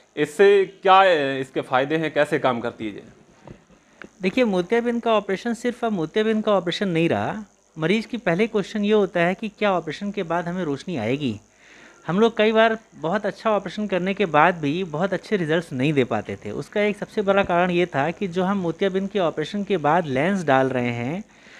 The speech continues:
Speaker 2: उसके चयन में कहीं थोड़ी सी भी यदि गलती होती है, तो रिजल्ट पूरे नहीं आते थे। ये मशीन जो है, जो हमें आँख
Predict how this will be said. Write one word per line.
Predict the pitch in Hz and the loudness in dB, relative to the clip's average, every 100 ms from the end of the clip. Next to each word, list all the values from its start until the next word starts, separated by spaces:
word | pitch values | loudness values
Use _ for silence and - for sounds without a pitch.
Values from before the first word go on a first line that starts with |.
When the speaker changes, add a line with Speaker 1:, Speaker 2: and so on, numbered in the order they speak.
| - - - _ | -20 -20 -20 _
Speaker 2:
उसके | 202 190 - 247 | -4 -2 0 0
चयन | 220 185 214 | 2 2 4
में | 226 220 | 2 0
कहीं | 180 202 | 0 0
थोड़ी | 214 175 185 | -2 -2 -2
सी | 226 233 | 0 0
भी | 226 | 0
यदि | 214 | 0
गलती | 165 151 175 | 0 0 0
होती | 185 135 143 | 0 0 0
है, | 120 101 107 - | -2 -2 -6 0
तो | 202 | 0
रिजल्ट | 151 180 208 | 2 2 0
पूरे | 180 156 | 0 0
नहीं | 143 123 | 0 0
आते | 107 92 | -2 -4
थे। | 90 87 90 _ _ _ _ - - _ - | -10 -14 -20 _ _ _ _ -20 -20 _ 2
ये | 196 | 4
मशीन | 233 208 233 233 | 4 2 0 2
जो | 226 | 2
है, | 208 208 220 240 - 147 | 4 4 4 0 -6 -8
जो | 151 226 | 0 2
हमें | 214 220 226 | 4 4 2
आँख | 160 170 202 | 2 2 2